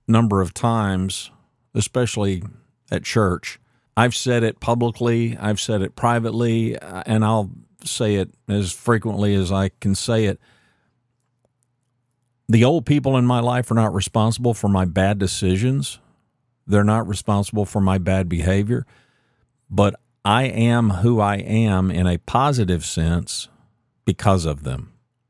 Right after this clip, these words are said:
It's because of the old people that were in my life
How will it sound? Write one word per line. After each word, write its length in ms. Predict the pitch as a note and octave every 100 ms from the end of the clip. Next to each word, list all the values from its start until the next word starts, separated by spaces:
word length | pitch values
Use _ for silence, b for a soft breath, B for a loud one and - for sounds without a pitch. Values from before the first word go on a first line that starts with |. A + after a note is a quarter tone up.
| _ _ _ _
It's 180 | A#2 A2
because 360 | A#2+ A2 D3 C#3+
of 80 |
the 100 | B2+
old 200 | A#2+ A#2
people 400 | - A2+ G2+ F#2
that 200 | E2+ F#2
were 180 | F#2 G2
in 200 | G2 G2+
my 160 | G2 F2+
life 640 | F2 G2 F#2+ F2+ F2 -